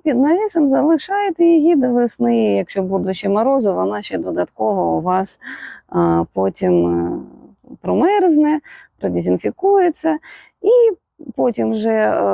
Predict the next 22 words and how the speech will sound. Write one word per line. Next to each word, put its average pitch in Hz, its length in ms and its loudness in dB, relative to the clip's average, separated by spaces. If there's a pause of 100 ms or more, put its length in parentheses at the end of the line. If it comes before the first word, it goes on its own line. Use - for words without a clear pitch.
(240)
навесні 359 540 0
ви 311 80 2
зможете 220 680 0
цю 196 420 0
землю 311 500 2
навпіл 196 520 0
з 175 80 -4
новим 330 500 2
ґрунтом, 311 540 2
е, 285 40 -4 (800)
брати 339 540 2
і 233 220 0
висаджувати 349 720 0
нові 320 320 4
квіти. 277 460 -2
Ось 277 260 -2
і 370 60 -4
все, 349 380 -4
от 294 180 0 (100)
то, 359 200 0
як 320 260 0
я 302 220 0